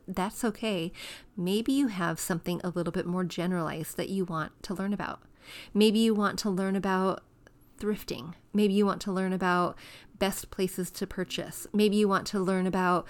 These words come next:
the three things you might find at ikea. I don't know. Whatever it is that you want to learn about, send me a D M on Instagram at Fig and Farm, pop into the Facebook group,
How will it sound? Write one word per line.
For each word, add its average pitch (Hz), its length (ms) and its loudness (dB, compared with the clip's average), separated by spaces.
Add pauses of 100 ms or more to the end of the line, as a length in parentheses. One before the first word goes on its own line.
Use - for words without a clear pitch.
(260)
the 196 80 -2
three 233 220 0
things 220 260 4
you 196 60 2
might 208 180 0
find 180 260 -2
at 185 60 0
ikea. 175 460 -2
I 190 100 -2
don't 220 180 2
know. 180 320 2
Whatever 190 520 2
it 185 100 2
is 165 220 2
that 180 80 0
you 165 160 -2
want 165 160 -6
to 156 40 -8
learn 160 180 -6
about, 196 400 -4 (360)
send 233 380 2
me 165 340 0
a 185 80 0
D 160 220 2
M 202 320 0
on 226 160 -2
Instagram - 600 -4 (260)
at 214 260 -6
Fig 196 160 0
and 226 140 2
Farm, 180 320 -4 (340)
pop 175 340 2
into 196 760 2 (420)
the 254 100 0
Facebook 160 400 -4
group, - 380 -6